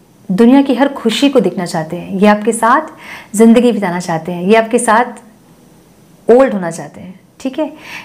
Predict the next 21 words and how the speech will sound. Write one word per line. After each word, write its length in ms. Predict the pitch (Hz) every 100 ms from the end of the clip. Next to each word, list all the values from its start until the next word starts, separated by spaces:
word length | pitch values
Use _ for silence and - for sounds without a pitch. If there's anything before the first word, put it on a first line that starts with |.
| - 214
ये 100 | 294
आपको 160 | 311
बताना 220 | 262 262 262
चाहते 260 | 226 226
हैं 140 | 240 240
कि 80 |
ये 300 | 240 214 254
आपके 280 | - 208 233
साथ 300 | 214 190 190 202 - - _ _ _ _ _ _ _ _ _ _ _ _ _ -
सब 300 | - 311 311
कुछ 280 | 330 330 208
देखना 260 | 196 196
चाहते 280 | 175 156 160
हैं, 140 | 180 185 - - - -
ठीक 160 | 269
है? 120 | 285 285 - - - -
ये 180 | 226 339
आपके 340 | 254 247 302
साथ 260 | 294 277 285
fulfilled 680 | 285 - 247 240 269 285 214
हैं। 260 | 175 165